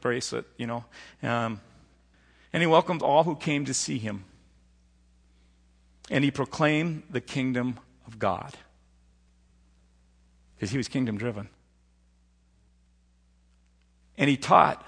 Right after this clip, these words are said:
about the Lord Jesus Christ. 'Cause you hear again and again Jesus saying, "Let me tell you what the kingdom's like." And so it's really gonna be important that we understand what it means when we say, "Yours is the kingdom."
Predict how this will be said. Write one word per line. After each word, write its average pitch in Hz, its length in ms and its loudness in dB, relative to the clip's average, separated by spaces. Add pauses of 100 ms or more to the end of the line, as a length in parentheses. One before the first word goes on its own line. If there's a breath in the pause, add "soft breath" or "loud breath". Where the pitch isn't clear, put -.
(380)
about 131 200 6
the 127 60 -4
Lord 131 180 2
Jesus 117 240 -4
Christ. - 640 -2 (1400)
'Cause 131 220 0
you 139 140 0
hear 156 160 2
again 139 320 0
and 131 140 -2
again 131 260 -2
Jesus 127 220 -6
saying, 127 180 -2
"Let 123 80 -2
me 120 60 -4
tell 123 140 -2
you 120 60 0
what 120 120 -4
the 120 40 -12
kingdom's 113 360 -8
like." 120 260 -6 (1900)
And 131 100 -2
so 202 80 2
it's 151 100 -2
really 180 160 4
gonna 139 160 0
be 143 140 0
important 120 320 -2
that 113 80 2
we 123 80 2
understand 127 420 -2
what 123 80 0
it - 100 -2
means 147 260 -4
when 123 80 -2
we 120 60 -2
say, 131 260 2
"Yours 131 280 -2
is 107 80 -10
the - 80 -12
kingdom." - 340 -8